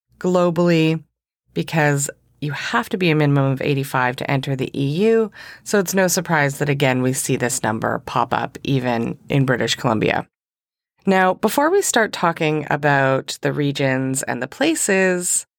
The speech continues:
and then we finish up with some producers, I think we need to talk about ice wine. Ice wine is big business here in Canada, and a lot of the ice wine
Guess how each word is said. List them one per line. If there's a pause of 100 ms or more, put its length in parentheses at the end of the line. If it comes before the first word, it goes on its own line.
(420)
and
then
we
finish
up
with
some
producers, (440)
I
think
we
need
to
talk
about (400)
ice
wine. (100)
Ice
wine
is (460)
big (500)
business
here
in
Canada, (480)
and
a
lot
of
the
ice
wine